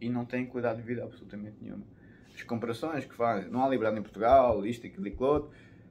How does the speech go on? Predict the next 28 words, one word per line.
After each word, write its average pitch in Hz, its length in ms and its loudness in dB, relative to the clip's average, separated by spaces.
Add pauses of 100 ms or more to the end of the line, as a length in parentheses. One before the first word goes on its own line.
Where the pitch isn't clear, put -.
Não, 214 200 -2
Portugal - 340 0
tem 135 160 -6
liberdade 82 500 -6
e 117 60 -6
as 117 60 -10
pessoas 135 180 -12
não 143 80 -6
trabalham 135 320 -6
que 131 80 -12
nem 127 80 -10
uns 139 100 -12
cães. 123 400 -8 (360)
Há - 120 -4
muita 196 240 0
pobreza, 147 460 2
é 87 60 -2
verdade. 107 400 4 (280)
Temos 107 200 -2
que - 120 -20
fazer, 98 640 -4
eh, - 60 -20 (840)
muito 147 220 -2
caminho. 104 420 0 (240)
Como - 140 -8
diz 101 140 -4
o 98 60 -10
poeta, 131 800 6